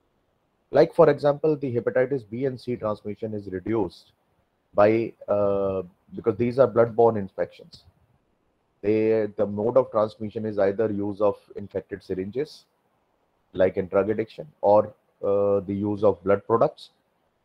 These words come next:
So when you, uh, stop sharing syringes and stop drug abuse, plus, uh, every bag of blood which is issued from the blood bank is tested for hepatitis B and hepatitis C, the chances of transmission reduces.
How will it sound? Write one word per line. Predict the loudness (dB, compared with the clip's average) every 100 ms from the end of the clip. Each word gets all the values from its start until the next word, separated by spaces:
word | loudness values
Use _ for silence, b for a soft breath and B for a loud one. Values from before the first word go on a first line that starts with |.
| _
So | -4 -2
when | 0 0
you, | 0 0 -2 -4 _ -12
uh, | -8 -6 -8
stop | 0 4 4 4 _ _
sharing | 2 4 4 2
syringes | -4 -4 -4 -6 -8 -16 _ _ _ _ _ _ _ _ _ _ _ 0
and | 0 0 -6 -20 _ _
stop | -20 4 4 4 2
drug | 4 4
abuse, | 0 -4 -6 -10 _ _ _ _ _ _ _ _ _ _ _
plus, | 4 4 2 -20 _ _ _ _ _ _ _ _ _ _ -2
uh, | 0 4
every | 4 4 4 4
bag | 6 6 6
of | 4 2 -2 0
blood | 2 2 0
which | -10 -8
is | -8
issued | -8 -6 -8 -4
from | -6 -4
the | -4
blood | -4 -4
bank | -4 -4 -6
is | -4
tested | -4 -4 -8 -8
for | -6
hepatitis | -6 -6 -4 -4 -6 -12
B | -8 -6
and | -6
hepatitis | -6 -6 -6 -6 -12
C, | -14
the | -12 -8
chances | -4 -4 -4 -6
of | -4
transmission | -4 -4 -8 -14 -8
reduces. | -6 -4 -4 -6 -14 -20